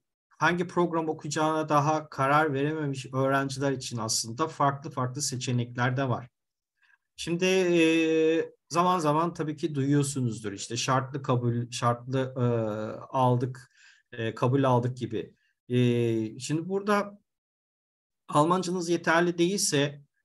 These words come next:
e, üniversitelerin, e, kendi dil programlarına başvurabiliyorsunuz. Ya da üniversitenin bulunduğu, e, şehirdeki dil programlarına başvurabiliyorsunuz.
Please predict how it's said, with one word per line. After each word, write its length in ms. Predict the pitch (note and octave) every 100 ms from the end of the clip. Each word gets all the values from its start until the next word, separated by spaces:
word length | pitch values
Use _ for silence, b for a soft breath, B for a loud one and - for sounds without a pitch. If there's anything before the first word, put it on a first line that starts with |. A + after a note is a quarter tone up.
| -
e, 800 | B2 B2 A#2+ A#2+ A#2+ A#2+ A2+ A#2+
üniversitelerin, 960 | C3+ C#3 E3 F3 F3+ E3 D#3+ E3 F3 - _ -
e, 1200 | B2 A#2+ A#2 A2 - G#1+ G1+ - - - - -
kendi 380 | C#3+ C3+ D#3 D#3
dil 180 | E3 E3+
programlarına 720 | E3 E3 D#3+ E3 D#3+ E3+ D#3+
başvurabiliyorsunuz. 1120 | D3 - C3+ A2+ G#2 G2 G2 F#2+ F#2 - - B B B -
Ya 100 | C#3
da 80 |
üniversitenin 720 | C#3 C3+ C#3 D3+ E3+ E3+ E3+ C#3+
bulunduğu, 1040 | C3+ D3 D#3+ C#3 C#3+ D3 D#3 E3 - B2+
e, 800 | B2+ A#2+ A#2 A2+ A#2 A#2 A#2 -
şehirdeki 920 | - B2 C#3 C3+ C#3 - D3+ D#3 C#3+ _ _ A2+
dil 180 | C#3 C#3
programlarına 720 | C#3+ C3+ C#3 C#3 C3+ C3 B2+
başvurabiliyorsunuz. 1120 | A#2+ A#2 A2+ G#2+ G2+ - - - G#2+ B2+ B2+